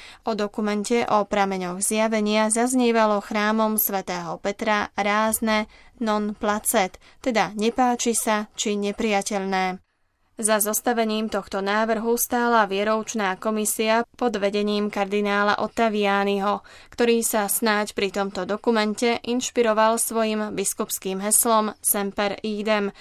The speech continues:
teda stále to isté. Kardinál sa veľmi nestotožňoval s ekumenickým a pastoračným smerovaním druhého vatikánskeho koncilu a týmto dokumentom chcel len dogmaticky hájiť zvyčajné cirkevné učenie.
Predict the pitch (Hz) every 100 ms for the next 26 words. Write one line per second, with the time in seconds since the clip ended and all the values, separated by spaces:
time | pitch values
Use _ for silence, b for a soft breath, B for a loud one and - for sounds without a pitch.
0 | B - 247 214 214 - - 220 196 190
1 | 190 202 196 - 214 202 185 B B B
2 | B B - 247 240 233 220 226 240 254
3 | 220 220 226 220 226 - 247 185 202 196
4 | 185 190 196 - 202 233 214 208 202 -
5 | 220 220 214 190 202 214 - 226 208 226
6 | 208 196 - 202 208 214 208 208 202 196
7 | 196 208 214 214 214 196 202 202 208 202
8 | - 226 208 208 226 220 233 214 196 -
9 | B B B 240 233 208 165 202 - 240
10 | 214 208 226 233 247 - - 240 240 226
11 | 208 185 175 220 247 254 240 208 - 190
12 | 185 220 214 214 214 - - - 233 -
13 | 240 220 208 202 - 202 - 202 196 190
14 | - 202 220 208 202 196